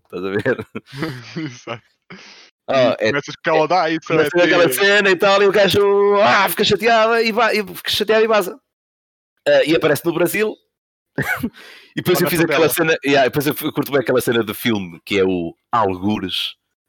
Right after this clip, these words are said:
Speaker 1: não sei onde. Estás a ver? De género, algures no Algarve. Depois,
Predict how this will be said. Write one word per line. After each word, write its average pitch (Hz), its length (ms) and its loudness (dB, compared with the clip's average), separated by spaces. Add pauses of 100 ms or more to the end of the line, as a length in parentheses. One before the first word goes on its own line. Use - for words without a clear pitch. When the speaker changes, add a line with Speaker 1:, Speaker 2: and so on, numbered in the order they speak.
Speaker 1:
não 98 160 -6
sei 95 220 -2
onde. 67 240 -8 (560)
Estás 85 180 -6
a 80 40 -8
ver? 85 120 -4
De 76 80 -14
género, 82 340 -4 (240)
algures 107 440 0
no 110 160 -2
Algarve. 85 440 -4 (580)
Depois, - 220 -6